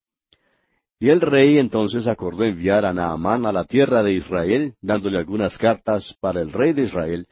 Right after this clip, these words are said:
y diciéndole que allí le enviaba a su siervo Naamán para que le sanara. Ahora, cuando el rey de Israel leyó estas cartas, dijo, "Bueno, yo no soy Dios, yo no puedo sanar a un hombre de su lepra." O sea que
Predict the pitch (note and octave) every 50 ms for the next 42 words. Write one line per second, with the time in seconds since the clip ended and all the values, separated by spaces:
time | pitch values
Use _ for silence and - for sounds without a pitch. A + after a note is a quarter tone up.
0 | _ _ _ _ _ _ - A#2+ B2+ C3 A#2 - D#3+ E3+ D#3+ D#3 D#3+ D3+ D3+ D3+
1 | C#3+ C3 B2 _ _ _ _ _ _ _ _ _ _ - G#2+ F#2+ F2+ A2+ D3 E3+
2 | D#3+ D3 A#2+ G#2 F#2 G2+ A#2+ B2 B2 A#2 A2+ G#2 G2 - - G2 F2 - - A2
3 | A#2 A2+ A2 G2 G#2 G#2 G2 F2+ - - G2 G2 F#2+ F2+ F2 F2 G2+ A#2+ C#3+ D3+
4 | D3+ C3+ - - G2+ G2+ F2+ - F#2+ F#2+ - - F#2 F#2 F2+ D#2+ C#2+ B1 - -
5 | _ _ _ _ _ _ _ _ _ _ _ _ _ _ _ _ _ _ _ -
6 | - - C#3 C#3+ C#3+ B2+ C#3+ C#3+ C3+ C3+ C3+ B2+ C#3+ E3 G3+ G#3+ F3+ E3+ D#3 B2+
7 | G#2+ G#2+ G#2 G2 F#2+ A2 C3 C3+ A2+ G2 F2+ D#2+ A2 C3 B2 - - G2+ F2 -
8 | - B2 B2 A#2 - - F#2+ F2+ G2 A#2+ B2+ - - A2+ G#2 F2+ - _ _ _
9 | _ _ - D2+ F2 B2 E3+ F3 C3 G2 F#2+ F#2 F#2+ G#2 G2+ - - A#2 A2 F#2+
10 | G#2+ D3 F#3+ F3 A#2 - - - - _ _ - E2+ G2 B2+ F3+ F3 F3+ F#3 D3+
11 | C3 - A#2+ G2 F#2+ A2 A#2 G#2+ F#2+ F#2+ G2 A2 A2 G2+ G2 F#2 F#2 E2+ E2+ E2
12 | E2 - - F3+ C#3+ A2+ - - _ _ _ _ _ _ _ _ _ _ _ _
13 | _ _ _ _ - D#3+ - - - - -